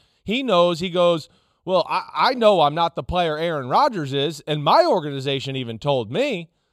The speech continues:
So that he's looking at that going crazy, let alone I think most quarterbacks around football also look at it and go, "It's inexcusable."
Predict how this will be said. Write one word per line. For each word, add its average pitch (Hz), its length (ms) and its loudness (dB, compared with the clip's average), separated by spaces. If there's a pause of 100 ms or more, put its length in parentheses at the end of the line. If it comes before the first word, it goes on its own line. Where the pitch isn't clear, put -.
So 175 160 -2
that 185 200 2
he's 220 260 -2
looking 208 240 -2
at 185 80 -4
that 185 160 0
going 175 240 -2
crazy, 240 560 -4 (180)
let 220 200 -2
alone 220 640 0
I 175 160 -2
think 190 320 -6
most 175 280 -2
quarterbacks 180 600 -2
around 156 320 -4
football 131 800 0 (320)
also 190 480 2
look 147 300 -4
at 147 160 0
it 131 140 -6
and 135 160 -10
go, 127 380 0
"It's 151 200 -8
inexcusable." 139 1040 -6